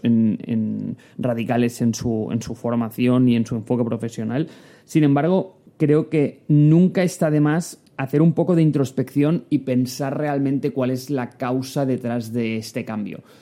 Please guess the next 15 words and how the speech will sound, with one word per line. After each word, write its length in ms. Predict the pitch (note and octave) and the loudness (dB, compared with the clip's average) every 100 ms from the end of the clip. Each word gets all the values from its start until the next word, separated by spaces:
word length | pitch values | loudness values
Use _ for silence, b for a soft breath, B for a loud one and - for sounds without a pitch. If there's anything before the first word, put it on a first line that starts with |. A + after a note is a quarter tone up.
| b | b
Porque 260 | - B2+ C#3+ | -8 -4 0
muchas 400 | C3 D3 E3+ C3+ | 2 2 0 -2
veces, 520 | C#3+ C#3 C#3+ C3 - _ _ | -4 -2 -2 -4 -8 _ _
y 140 | - D3 | 0 0
esto 220 | D3 E3 | 0 -4
también, 360 | C#3+ C3 B2+ A#2 | 0 2 4 2
eh, 100 | B2 | 2
de, 120 | A#2 | 0
insisto, 580 | D#2 A#2+ A#2 B2 - A2+ | 0 -2 -2 -4 -2 -2
lo 120 | A#2 | 2
hemos 200 | B2+ B2+ | 2 0
comentado 420 | C#3+ C3 B2+ C3 | 2 2 2 2
en 80 | B2+ | 4
anteriores 480 | A#2+ A#2+ A2+ A#2 A#2+ | 2 0 -2 -2 -2
capítulos, 600 | A#2+ A#2 A#2+ C#3+ F3 | -4 -4 0 0 0